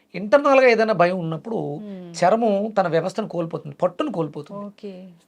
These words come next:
Speaker 1: మీకు వయసు పెరిగే కొలిది ఈ సమస్య
Speaker 2: మ్మ్.
Speaker 1: ఆడవాళ్ళలో ఎక్కువ ఇబ్బంది పెడుతుంది.
Speaker 2: మ్మ్.
Speaker 1: వయసులో ఉండగానే వస్తుంది అంటే
Speaker 2: మ్మ్.
Speaker 1: మీరు, అంటే, మనం ఇప్పుడు ప్రధానంగా చేస్తున్న పెద్ద ప్రాబ్లం ఏంటంటే
Speaker 2: మ్మ్.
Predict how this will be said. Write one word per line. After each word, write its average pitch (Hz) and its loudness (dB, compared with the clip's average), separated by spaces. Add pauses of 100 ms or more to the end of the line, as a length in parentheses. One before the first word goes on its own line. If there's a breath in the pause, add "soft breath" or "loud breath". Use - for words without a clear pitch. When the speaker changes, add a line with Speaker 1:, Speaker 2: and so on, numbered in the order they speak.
Speaker 1:
మీకు 202 -6
వయసు 165 4
పెరిగే 175 2
కొలిది 165 -6 (500)
ఈ 226 -4
సమస్య 202 -2 (160)
Speaker 2:
మ్మ్. 226 -8
Speaker 1:
ఆడవాళ్ళలో 170 0
ఎక్కువ 180 -10
ఇబ్బంది 151 -8
పెడుతుంది. 170 -16
Speaker 2:
మ్మ్. 165 -16 (340 loud breath)
Speaker 1:
వయసులో 220 10
ఉండగానే 214 4
వస్తుంది 170 -2
అంటే 147 -4
Speaker 2:
మ్మ్. 160 -14 (440 soft breath)
Speaker 1:
మీరు, 226 4
అంటే, 214 0
మనం 185 0
ఇప్పుడు 262 2
ప్రధానంగా 214 6 (120)
చేస్తున్న 202 -6
పెద్ద 185 0
ప్రాబ్లం 180 8
ఏంటంటే 160 -8
Speaker 2:
మ్మ్. 180 -16